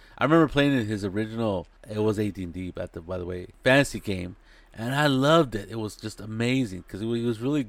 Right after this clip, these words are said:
descriptive, and he had a ton of miniatures, and he had miniatures for everything, and they were very well painted. And I don't remember this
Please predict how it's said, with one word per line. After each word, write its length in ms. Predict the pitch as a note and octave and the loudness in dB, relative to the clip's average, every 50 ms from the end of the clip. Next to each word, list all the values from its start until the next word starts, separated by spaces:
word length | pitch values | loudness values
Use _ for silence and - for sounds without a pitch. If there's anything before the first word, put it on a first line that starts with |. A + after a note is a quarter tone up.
| - - - | -8 -12 -12
descriptive, 680 | G#2 G2 - - - B2 A#2 - - A#2+ A2+ A#2 G#2+ | -12 -12 -8 -4 -2 -2 -2 -2 -2 -2 -2 -2 -2
and 140 | G2+ F#2+ F2+ | -4 -8 -10
he 80 | F2+ - - - - - - - | -12 -16 -20 -20 -20 -20 -18 -12
had 240 | - - A#2+ A#2+ | -10 -8 -6 -6
a 60 | A#2 - | -8 -6
ton 260 | - - - C3 B2 | -4 -2 2 2 2
of 80 | A#2 | 2
miniatures, 520 | A2 A2+ A#2 B2 B2 A2+ - - A#2 A2+ G#2 | 4 4 4 4 2 2 0 -2 -2 -2 -4
and 80 | G2 | -4
he 60 | G2+ G#2 | -6 -6
had 140 | G#2+ F#2+ | -6 -6
miniatures 420 | G2 G#2+ A2+ A2+ - - G#2+ G#2+ G2+ | -6 -8 -8 -8 -8 -10 -10 -10 -10
for 160 | - - G2 | -10 -8 -8
everything, 500 | G2 G2 F#2+ G2+ - G2+ G2 G2 G2 F#2+ - _ - | -8 -8 -10 -10 -8 -8 -8 -8 -10 -14 -16 _ -10
and 160 | - G#2 A2 | -8 -4 -2
they 40 | G#2+ | 0
were 160 | G#2+ G#2 G2 | 0 2 0
very 400 | F#2+ F#2 F2+ F2+ F2+ G2 G#2+ A2 | 0 -2 -4 -4 0 2 2 2
well 200 | A2 G#2 G#2 G2+ | 2 2 0 -2
painted. 520 | G2 - - G2+ F#2+ F2+ - - F#2+ F2 - - _ | -2 -4 -6 -6 -6 -6 -6 -8 -8 -8 -10 -12 _
And 140 | A2+ B2 C3 | -2 2 4
I 80 | C#3+ E3+ | 6 6
don't 180 | G3+ A3 F3 | 6 4 4
remember 440 | D3 C#3 C#3 C#3 D#3 F#3+ G3+ F#3 D#3+ | 2 2 6 6 6 6 6 6 6
this 360 | B2 B2 A#2 A2 - - - | 6 4 4 2 0 -6 -14